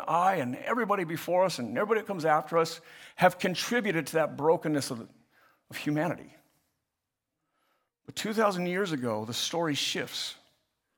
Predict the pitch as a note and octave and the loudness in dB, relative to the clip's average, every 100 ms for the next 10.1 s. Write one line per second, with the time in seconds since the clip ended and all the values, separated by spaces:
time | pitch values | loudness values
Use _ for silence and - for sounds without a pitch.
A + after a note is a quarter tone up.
0 | _ _ _ _ _ _ _ _ _ _ | _ _ _ _ _ _ _ _ _ _
1 | D3 D3 A#2+ D3+ F3 - D#3+ D3 C3 D3+ | -4 -2 2 4 4 2 -2 0 4 4
2 | D3+ C#3+ - C#3 C3+ C3+ C#3 F3 D3+ C3+ | 4 -2 0 0 2 2 2 0 -4 0
3 | D3+ B2+ G#2+ G#2+ - _ _ _ _ _ | 0 0 -4 -10 -18 _ _ _ _ _
4 | _ _ - - E3+ F#3+ F#3 F3 D#3 - | _ _ -18 0 0 2 -2 -4 -4 -2
5 | D#3 D3 D3 C#3 C3 - D3 D#3+ F#3 F3+ | -2 2 4 4 2 -6 -8 -4 -4 -2
6 | D3 C3+ - - F3 E3 D3+ C#3 C#3+ D#3 | -4 -2 -2 -4 -6 -4 -2 0 0 0
7 | E3+ C#3+ G#2 C3+ - _ _ _ _ _ | -2 -2 -8 -14 -20 _ _ _ _ _
8 | D3+ A#2+ C3 E3 G#3 E3+ - D3+ - D3 | -4 -2 2 2 2 -2 -6 -6 -2 -2
9 | C#3 C3 - - D#3 D#3 C#3 A#2 A#2 A#2+ | -2 -6 -6 -2 0 0 -4 -6 -8 -10
10 | - | -12